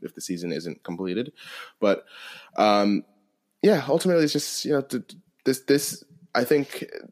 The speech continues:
there's not really an argument for who should be put in over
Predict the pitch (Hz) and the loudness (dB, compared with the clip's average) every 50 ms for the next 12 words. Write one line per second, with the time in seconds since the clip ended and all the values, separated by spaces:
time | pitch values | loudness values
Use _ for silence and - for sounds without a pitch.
0 | - - _ _ - 127 127 123 117 110 110 120 123 123 123 127 131 127 95 98 | -20 -20 _ _ 2 2 4 2 0 -2 -2 0 2 4 4 4 4 2 2 2
1 | 120 123 123 123 120 117 113 110 113 117 117 113 113 104 - - - 110 104 101 | 2 2 4 4 4 4 2 2 2 2 0 0 -2 -2 -2 0 2 2 4 4
2 | 101 - - - - - 104 113 113 110 110 110 107 107 104 98 - - _ _ | 4 2 0 -4 -10 -6 -2 0 2 4 4 4 4 2 2 0 -4 -8 _ _
3 | - - - - 110 101 92 98 82 - 104 98 95 - - - 98 87 80 - | -8 -6 -4 -2 0 0 -2 -2 -2 0 0 0 0 -2 -4 -4 -2 -2 -2 -2
4 | - 67 76 64 65 67 - - 82 90 80 87 87 82 80 80 95 | -4 -4 -4 -4 -4 -6 -4 -2 -2 -2 -2 0 0 0 -2 -2 -6